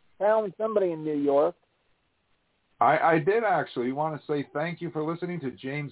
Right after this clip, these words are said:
Speaker 2: Hoytus from upstate New York. We don't know where, but upstate New York is not New York City. I want to point that out. Uh, he's in upstate New York, which is my neck of the woods.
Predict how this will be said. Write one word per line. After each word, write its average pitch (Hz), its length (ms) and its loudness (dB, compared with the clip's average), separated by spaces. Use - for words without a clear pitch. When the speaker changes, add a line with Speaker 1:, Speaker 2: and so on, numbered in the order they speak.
Speaker 2:
Hoytus 156 400 4
from 135 280 -2
upstate - 480 0
New 110 80 -12
York. 135 360 2
We 120 120 -4
don't 127 280 -4
know 123 120 -2
where, 156 540 2
but - 120 4
upstate 175 440 2
New 185 80 -4
York 180 360 0
is 143 340 0
not 143 380 -2
New 151 80 -6
York 147 240 -2
City. 147 340 0
I 85 60 -16
want 92 200 -4
to 87 60 -6
point 101 280 -6
that 113 180 2
out. 113 260 2
Uh, 87 140 -2
he's 104 200 -6
in 101 200 -6
upstate 117 640 -2
New 101 100 -12
York, 110 340 -2
which 110 200 -4
is 98 120 -6
my 208 220 2
neck 92 300 0
of 65 80 -6
the 69 80 -8
woods. 52 300 -10